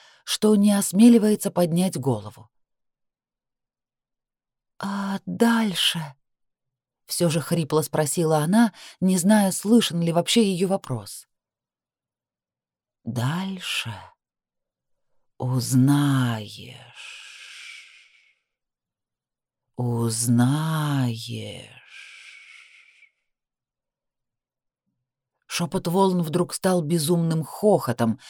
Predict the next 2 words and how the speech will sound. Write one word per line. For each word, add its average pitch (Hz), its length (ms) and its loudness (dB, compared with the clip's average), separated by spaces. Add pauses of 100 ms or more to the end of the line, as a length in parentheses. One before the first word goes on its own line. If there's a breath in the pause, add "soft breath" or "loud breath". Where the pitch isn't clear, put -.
(240 loud breath)
диким, 143 760 4 (180)
неистовым, 151 920 6